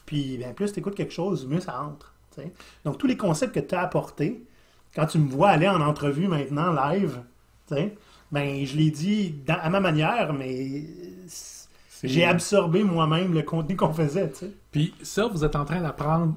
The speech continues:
Speaker 2: une excellente façon pour vous débarrasser du syndrome de l'imposteur, ok ? Augmentez votre niveau de ma-, de maîtrise en acceptant que vous êtes pas parfait, puis
Speaker 1: Ouais.
Speaker 2: en acceptant que votre niveau de maîtrise sera jamais parfait, ok ? C'est, c'est, c'est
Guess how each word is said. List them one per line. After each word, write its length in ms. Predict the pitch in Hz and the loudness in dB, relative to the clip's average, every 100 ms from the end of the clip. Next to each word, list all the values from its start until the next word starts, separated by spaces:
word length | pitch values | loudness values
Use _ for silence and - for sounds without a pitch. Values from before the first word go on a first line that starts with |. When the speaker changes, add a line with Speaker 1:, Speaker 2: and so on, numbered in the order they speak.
| - | -2
Speaker 2:
une 160 | 127 | -2
excellente 540 | 151 180 - 170 160 156 | -2 -2 -2 0 2 0
façon 380 | - 123 - 147 | -2 -4 -4 -4
pour 100 | 123 | -4
vous 20 | |
débarrasser 520 | 117 117 120 113 - | -4 -4 -4 -4 -6
du 60 | 123 | -6
syndrome 460 | - 120 113 113 113 | -6 -8 -6 -6 -6
de 80 | |
l'imposteur, 560 | 110 107 107 101 - 101 95 - | -6 -8 -10 -10 -10 -12 -14 -8
ok ? 100 | 156 160 - _ - | -8 -8 -12 _ -2
Augmentez 560 | 160 165 156 147 175 | 0 2 2 0 -2
votre 280 | 160 135 - | -2 -4 -4
niveau 320 | 127 113 127 | -6 -4 -6
de 120 | 123 113 | -6 -8
ma-, 80 | 113 139 | -10 -8
de 180 | 117 117 | -6 -4
maîtrise 640 | 113 101 123 175 208 156 - - _ - | -6 -6 -4 -2 -2 -6 -16 -20 _ -4
en 200 | 135 139 | -2 0
acceptant 640 | 202 - 180 165 - 180 | -2 -2 -4 -4 -2 -2
que 60 | 147 | 0
vous 160 | 127 | 0
êtes 160 | 120 - | -2 -2
pas 100 | 135 | -6
parfait, 500 | 120 - - 131 - - - | -6 -8 -4 -4 -4 -16 -20
puis 80 | - | -6
Speaker 1:
Ouais. 80 | 127 | 0
Speaker 2:
en 60 | 165 | 0
acceptant 460 | 202 190 - 196 | 0 -4 -4 -4
que 80 | 165 | 0
votre 240 | 143 139 147 | -2 -2 -4
niveau 260 | 135 190 | -2 -2
de 100 | 156 | -2
maîtrise 440 | 135 123 - 170 160 | -4 -6 -4 -6 -4
sera 240 | 147 147 | -2 0
jamais 520 | 139 170 170 160 160 | 0 0 2 2 2
parfait, 540 | 151 - - - 110 - _ _ _ _ _ _ - | 0 -6 -12 -10 -10 -10 _ _ _ _ _ _ -12
ok ? 120 | 104 135 156 - _ - - _ | -4 -2 -4 -6 _ -20 -20 _
C'est, 340 | - 143 151 139 | 0 2 2 -2
c'est, 320 | 147 143 151 | -2 -2 -4
c'est 340 | - 151 151 | -4 -2 -2